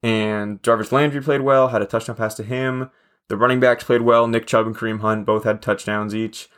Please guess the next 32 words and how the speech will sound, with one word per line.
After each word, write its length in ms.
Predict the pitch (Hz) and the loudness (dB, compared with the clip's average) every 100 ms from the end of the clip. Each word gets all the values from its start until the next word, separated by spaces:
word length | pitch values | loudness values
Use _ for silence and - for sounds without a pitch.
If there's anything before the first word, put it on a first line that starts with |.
| _ | _
Austin 280 | 117 110 110 | -2 -2 -4
Hooper 420 | 104 123 120 113 | 0 0 2 0
had 120 | 113 110 | 2 0
a 60 | |
good 240 | 107 113 107 | 0 -2 -2
game. 420 | 113 113 113 113 _ - | -2 -2 -6 -10 _ -6
This 180 | - 254 | -4 -2
was, 100 | 185 | 0
this 160 | 240 | 0
was 160 | 302 127 | -2 -2
really 340 | 117 139 139 | 2 4 4
good 340 | 123 117 110 - | 4 2 2 -2
football 360 | - 110 110 107 | -2 0 2 2
by 120 | 104 | 0
the 80 | 98 | 0
Browns, 380 | 101 101 104 101 | -2 -2 -2 -2
and 80 | |
I'm, 180 | 104 101 - | -4 -2 -2
I'm, 160 | 120 | 0
I'm 160 | 117 120 | 0 0
happy 300 | 120 131 135 | 2 0 -2
to 80 | 123 | -4
see 220 | - 120 | -4 -4
them 340 | 110 107 104 - _ _ 110 | -2 -4 -6 -14 _ _ 0
break 200 | 110 - | 0 0
their 120 | 101 | -6
twenty-six-year 1200 | - 123 135 135 - 123 - 107 107 98 98 101 _ | -4 -6 -4 -4 -6 -6 -6 -6 -4 -4 -6 -14 _
playoff 360 | 110 101 101 101 | -4 -2 -2 -6
win, 340 | 104 98 98 _ _ _ _ _ _ _ _ _ - | -10 -10 -14 _ _ _ _ _ _ _ _ _ -4
uh, 140 | 113 110 | -2 0
or 220 | 117 113 | -2 0
playoff. 520 | 123 113 104 - | 2 4 2 -4